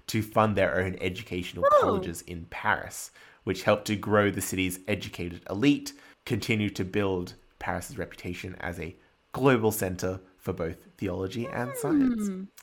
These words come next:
Speaker 1: So that's good.
Speaker 2: Ooh, she, like, started that.
Speaker 1: Yeah. So Joan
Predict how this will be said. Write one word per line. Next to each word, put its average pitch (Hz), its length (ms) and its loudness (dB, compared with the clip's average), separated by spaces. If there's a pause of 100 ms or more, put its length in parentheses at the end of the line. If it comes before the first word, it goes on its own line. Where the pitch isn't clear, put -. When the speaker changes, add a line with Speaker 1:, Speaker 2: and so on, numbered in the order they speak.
Speaker 1:
So - 140 -10
that's 294 240 -2
good. 453 200 0
Speaker 2:
Ooh, 403 240 -2
she, - 220 -12
like, 247 180 -4
started 247 500 2
that. 277 300 0 (280)
Speaker 1:
Yeah. - 240 -6 (260)
So - 140 -8
Joan 139 460 6